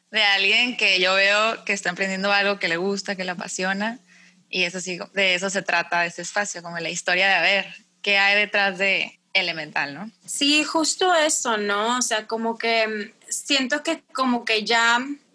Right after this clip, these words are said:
Speaker 2: puse a un lado el, el deber ser y como que ese miedo de, pues, ni modo, y a ponerte a pensar realmente qué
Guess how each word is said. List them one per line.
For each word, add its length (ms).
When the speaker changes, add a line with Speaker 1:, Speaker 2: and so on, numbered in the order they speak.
Speaker 2:
puse 300
a 40
un 160
lado 360
el, 300
el 200
deber 340
ser 640
y 580
como 360
que 160
ese 260
miedo 600
de, 480
pues, 180
ni 140
modo, 680
y 360
a 160
ponerte 300
a 60
pensar 360
realmente 640
qué 300